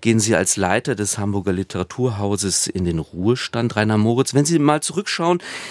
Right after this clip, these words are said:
wie hat sich die Buchbranche, insbesondere die Arbeit in einem Literaturhaus in dieser Zeit verändert?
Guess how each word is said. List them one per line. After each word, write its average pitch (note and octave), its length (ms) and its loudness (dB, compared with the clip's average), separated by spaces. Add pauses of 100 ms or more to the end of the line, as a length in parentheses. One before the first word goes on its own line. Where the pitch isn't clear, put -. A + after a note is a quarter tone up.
(120)
wie C#3 140 2
hat F3+ 100 0
sich F3+ 160 -4
die D3 120 -2
Buchbranche, F3+ 920 0
insbesondere D3 880 2
die A2 240 -6
Arbeit A#2+ 580 -2 (300)
in A2+ 120 0
einem A2+ 300 2
Literaturhaus A2+ 840 -2
in B2 140 0
dieser D3 260 -2
Zeit C3+ 200 0
verändert? - 640 -4